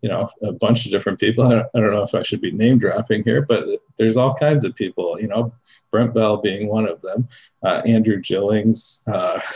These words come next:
<laughs> all kinds of folks. I could, I could go on and on, right? But I, all these folks who either were organizing outdoor orientation programs or had been for quite a long time. So I was able to then create an outdoor orientation program at Syracuse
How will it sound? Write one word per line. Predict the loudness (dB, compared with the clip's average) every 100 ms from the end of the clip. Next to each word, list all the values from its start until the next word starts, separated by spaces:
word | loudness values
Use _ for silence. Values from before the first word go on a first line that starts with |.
| -16
<laughs> | -8 -2
all | -2 -2
kinds | 0 2 2
of | 0
folks. | 0 0 2
I | 2
could, | 2 0 -2
I | -2
could | 2
go | 2 2
on | 0 -2
and | -4
on, | -8 -12
right? | -14 -12 -10 -6
But | -6 -4 -2
I, | -4 -2
all | 0
these | 2 0 0
folks | -2 -2 -2
who | 2 4 4 2 0
either | 2 4 4
were | 4 4 0 _ _ _ _ _
organizing | 0 2 2 2 2 0
outdoor | -2 -4 -4 -4
orientation | -4 -8 -8 -8 -8 -8
programs | -6 -6 -8 -12 -12
or | -12 -8
had | -8 -8
been | -10 -12 -8
for | -8
quite | -4 -4 -2
a |
long | -2 -2 -4
time. | -4 -2 -2 -4 _ _ _
So | -2 2 2 0 -8 -4
I | 0
was | 2 2 2
able | 2 2
to | 0 -2
then | -4 -6
create | -6 -2 2 2 0 _
an | -2
outdoor | -2 -2 -2 -2
orientation | -2 -4 -6 -8 -8 -8
program | -6 -6 -6 -8
at |
Syracuse | -2 2 2 0 -8 -8 -10 -16